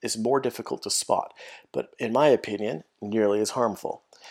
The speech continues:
This is the situation where the person with an impairment is contained within a world of so-called supports. Autonomy is quashed, and people with impairments are warehoused in special education classrooms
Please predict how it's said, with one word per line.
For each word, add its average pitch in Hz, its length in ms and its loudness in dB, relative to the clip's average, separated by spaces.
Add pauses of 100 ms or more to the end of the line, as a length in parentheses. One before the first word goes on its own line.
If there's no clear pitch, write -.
(160)
This 180 180 2
is 202 140 -2
the 160 80 -2
situation 120 720 0
where 101 100 0
the 98 60 -6
person 127 460 -2
with 147 120 4
an 151 80 0
impairment 101 540 -2
is - 120 -8
contained 101 580 -4
within 101 240 -4
a 98 60 0
world 117 320 6
of 113 100 -6
so-called 104 520 2
supports. - 600 -10 (560)
Autonomy 147 560 4
is 92 160 -2
quashed, - 540 0
and 110 120 -12
people 151 240 -4
with 202 140 4
impairments 117 600 0
are 110 120 2
warehoused 117 640 4
in 104 100 -6
special - 380 0
education 135 480 -2
classrooms 101 600 2